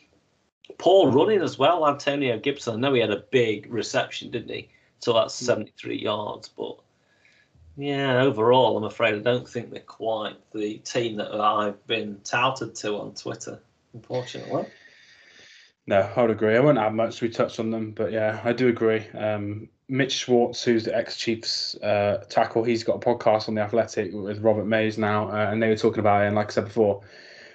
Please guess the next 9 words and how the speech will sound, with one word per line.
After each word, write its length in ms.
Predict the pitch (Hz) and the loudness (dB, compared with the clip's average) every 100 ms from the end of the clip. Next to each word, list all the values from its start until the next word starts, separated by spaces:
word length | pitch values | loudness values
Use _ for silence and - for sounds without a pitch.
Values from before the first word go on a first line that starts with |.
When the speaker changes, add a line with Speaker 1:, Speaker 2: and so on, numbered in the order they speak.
| - _ - - | -20 _ -20 -4
Speaker 2:
it's 220 | 131 - | -4 2
really 260 | 135 147 127 | 6 8 8
only 220 | 117 107 | 6 2
Allen 420 | 120 123 95 92 - | 2 2 0 -6 -12
that's 240 | 101 - 110 | -12 -12 -8
winning 560 | 104 101 101 101 101 | -6 -6 -8 -10 -8
the 320 | 104 98 98 | -6 -6 -6
one-on-one 420 | 101 104 101 101 101 | -4 -2 0 -2 -2
battles. 540 | 98 95 92 - | -4 -4 -8 -10